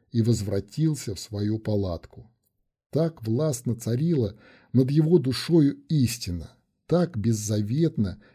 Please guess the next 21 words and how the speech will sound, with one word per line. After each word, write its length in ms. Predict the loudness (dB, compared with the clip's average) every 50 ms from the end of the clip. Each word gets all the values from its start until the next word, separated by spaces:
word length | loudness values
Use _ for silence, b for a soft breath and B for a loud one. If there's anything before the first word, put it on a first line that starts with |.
| b b
и 140 | 4 6
неудержимо 840 | 6 6 6 4 4 2 2 0 0 -2 -2 -2 0 2 2 2 2
стремился 800 | 0 -2 -2 -2 -2 0 0 0 0 0 0 -2 -4 -6 -8 -8 -4
он 180 | -2 -2 -2 -2
к 120 | -4 -4
ней. 380 | -4 -4 -4 -4 -6 -8 -14 _ _ _ _ _ _ _ _ b b b b b b b
Нужно 460 | 4 6 8 8 6 6 4 0 0
ли 120 | 0 -2
после 540 | -4 -4 -2 -2 -2 -2 -2 -4 -2 -2 -2
этого 260 | -4 -2 -2 -2 -2
удивляться 760 | -2 -4 -6 -6 -4 -4 -2 -2 0 0 0 -2 -2 -4 -4
его 180 | -4 -4 -4 -6
строгому 1040 | -10 -12 -16 -18 _ _ _ _ -4 2 4 4 4 4 4 0 -2 -2 -6 -12 b b b b b
и 80 | -4 -4
суровому 920 | -4 -2 -2 -2 0 0 2 2 2 4 4 2 2 2 2 0 -2 -8
отношению 760 | -12 -12 -10 -8 -8 -8 -8 -4 -2 0 2 2 2 2 0
к 80 | -2 -2
другим? 600 | -2 -2 -2 -2 -2 -6 -8 -8 -8 -10 -16 -20 _ _ _ _ _ _ _ _ _ _ _ _ _ _
Истина — 680 | 0 2 2 2 0 -2 -6 -8 -8 -8 -8 -12 -16 -20 _ _ _ _ _ _ _ _
это 240 | -6 -6 -4 -4 -6
солнце, 800 | -8 -6 -4 0 2 4 4 4 2 0 -4 -8 -12 -16 -18